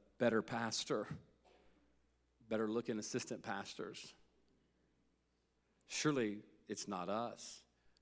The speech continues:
We're so unlikely." And you're thinking, "Oh no. Oh yeah. Oh yeah. God uses unlikely people." But wait a minute, you know, we don't have a Bible college here.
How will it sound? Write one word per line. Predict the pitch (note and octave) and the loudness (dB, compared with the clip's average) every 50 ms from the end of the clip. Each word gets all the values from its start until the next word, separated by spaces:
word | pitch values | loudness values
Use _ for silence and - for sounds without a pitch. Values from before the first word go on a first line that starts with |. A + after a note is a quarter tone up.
| _ _ - | _ _ -6
We're | A#2 A#2 G#2+ | -2 -2 -2
so | - - - - C#3 C#3 D3 C3 G#2+ G2 F#2 F2+ F#2 - - - - _ _ _ - | -2 -2 -2 2 4 6 6 6 4 2 0 -2 -8 -14 -20 -20 -20 _ _ _ -6
unlikely." | F#2 F2 E2 E2+ F2 F#2+ A#2 C3 B2 - - D2 A#1 - - - - _ _ _ _ - _ _ - - _ _ _ _ _ - | -6 -6 -4 -2 -2 0 0 -2 -2 -4 -6 -6 -6 -8 -14 -16 -18 _ _ _ _ -20 _ _ -20 -20 _ _ _ _ _ -4
And | A2+ G#2 | 0 0
you're | G#2 G2 | 0 0
thinking, | - G#2+ F#2+ F2 F2+ D#2+ D#2+ - - - | 0 -2 -2 -2 -4 -8 -12 -10 -8 -6
"Oh | F#2+ F#2 F2+ - | -6 -6 -6 -10
no. | F#2 D#2+ C2 - - - - _ _ _ _ _ _ _ _ _ _ _ _ - - - - | -14 -14 -14 -16 -18 -20 -20 _ _ _ _ _ _ _ _ _ _ _ _ -20 -20 -12 -4
Oh | - B2+ | -2 -2
yeah. | B2 C3+ D3 D3 C3+ B2 - - - - _ - - _ _ _ _ - _ _ - _ _ _ _ _ - | -2 -2 -2 -4 -6 -10 -16 -18 -20 -20 _ -20 -20 _ _ _ _ -20 _ _ -20 _ _ _ _ _ -6
Oh | - A2 | -2 0
yeah. | A#2 B2 D3+ E3 B2+ - - - - - - | 0 0 -2 -4 -8 -10 -16 -20 -20 -6 0
God | A#2 A#2+ C3 B2 | 2 2 2 2
uses | B2+ C3+ B2 B2+ A2 | 2 0 0 0 0
unlikely | C3+ C#3 C3+ C3 C3 - - B2+ A#2 | 0 0 2 2 0 0 0 -2 -4
people." | - - - - - - D3 - - - - - - - - - - - | -2 -4 -8 -8 -8 -8 -12 -12 -12 -16 -20 -20 -20 -20 -20 -20 -4 2
But | D#3 E3+ | 4 8
wait | - F#3 A3+ A#3+ C4 | 10 12 12 12 12
a | C4 | 12
minute, | A#3 A3+ C4 C4 A#3 F#3+ D#3+ | 12 12 12 12 12 10 10
you | F#3 F3+ | 12 12
know, | F#3 A3 A#3 | 12 12 12
we | G3+ G3+ | 12 12
don't | G#3+ G#3+ G3 | 12 12 12
have | F#3+ C#3+ | 12 10
a | C3 | 10
Bible | G#2 D3 D#3 F#3 A3+ G#3 A3+ A#3 - | 10 10 10 10 10 12 10 10 10
college | - A3+ A3+ B3 A3 A#3 A3+ E3 - | 10 10 10 10 10 10 6 8 8
here. | G#3+ A3 G3 | 10 10 10